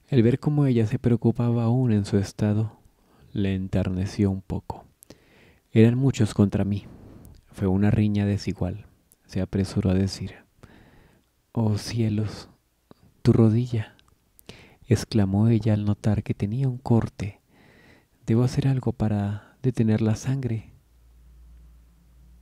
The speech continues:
añadió para sí misma, tomando la responsabilidad y seriedad de una enfermera tal como solía hacer con los niños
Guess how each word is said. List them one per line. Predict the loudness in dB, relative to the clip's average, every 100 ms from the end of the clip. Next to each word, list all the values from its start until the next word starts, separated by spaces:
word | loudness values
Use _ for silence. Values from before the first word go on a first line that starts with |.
| -20 _ _ _ _ _ _ _ _
añadió | 4 6 6 6
para | 0
sí | 0 0
misma, | 0 -2 -4 -8 -10 -16 -20 -20 -20 _ _ _ -8
tomando | -6 -2 2 2
la | 4
responsabilidad | 0 0 -2 0 0 2 2 -2 -4 -20 -20 -20 -20 0
y | 0
seriedad | 4 4 6 6 4
de | 4 2
una | 4
enfermera | 2 0 0 0 0 0
tal | 0 0 0
como | -2 0 0
solía | 2 2 2 2
hacer | 0 -2 -4
con | 0 2
los | 2
niños | 2 0 0 -2 -4